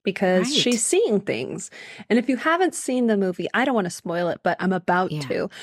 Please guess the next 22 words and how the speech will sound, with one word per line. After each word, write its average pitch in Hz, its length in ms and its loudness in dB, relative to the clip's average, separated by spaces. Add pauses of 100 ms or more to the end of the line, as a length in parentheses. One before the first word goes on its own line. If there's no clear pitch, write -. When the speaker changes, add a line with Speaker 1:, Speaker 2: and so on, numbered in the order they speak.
(140)
Speaker 1:
because 175 600 0
<laughs> - 20 -18
there 202 460 2
are 202 220 2
some 175 260 -4
things 247 420 2
in 170 140 2
this 170 240 0
that 247 320 -2
you 233 200 2
need 330 180 0
to 277 60 0
be 233 140 0
prepared 180 500 0
for, - 360 -4 (340)
such - 400 -2
as 170 480 -2
these 185 260 -2
things 185 280 0
called 170 320 -2
the 190 80 0
Wheelers, 180 600 2